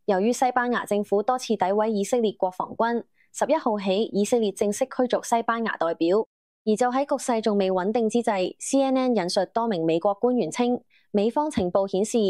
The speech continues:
中共可能喺未來幾週內透過第三方渠道向伊朗運送新型防空系統，包括便攜式防空導彈。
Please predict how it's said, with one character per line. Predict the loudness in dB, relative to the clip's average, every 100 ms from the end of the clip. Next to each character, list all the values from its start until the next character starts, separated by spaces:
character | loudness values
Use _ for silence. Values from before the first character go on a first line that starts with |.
| -2 _ -4
中 | 0 0
共 | 0 0
可 | -2
能 | -2 -2
喺 | -2 0
未 | 2
來 | 0 0
幾 | 0 2
週 | 2 2 0
內 | -2
透 | -2 -2
過 | 0 0
第 | 0 -2
三 | -2 -2
方 | -2 -2
渠 | -2 0
道 | 0 0
向 | -2 -2 0
伊 | 2 4
朗 | 2 0
運 | -2 0
送 | 0 -2
新 | -2 -2
型 | -2
防 | -2 -4
空 | -2 -2
系 | -2
統， | -2 -2 -2 -6 -18 _
包 | -4
括 | 0 0
便 | 2 0 0
攜 | -4 -2
式 | -2 -2
防 | -6 -2
空 | 0
導 | 0 0
彈。 | -2 -4